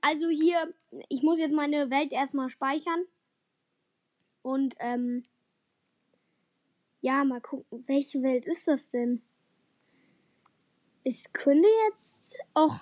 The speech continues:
ein bisschen dauern, weil,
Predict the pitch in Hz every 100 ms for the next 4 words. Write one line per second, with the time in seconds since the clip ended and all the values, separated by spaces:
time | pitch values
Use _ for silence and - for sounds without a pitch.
0 | - - 285 277 _ _ - 359 392 -
1 | - - 277 262 277 320 359 - _ _
2 | _ _ _ _ _ 294 285 285 262 247
3 | 262 285 339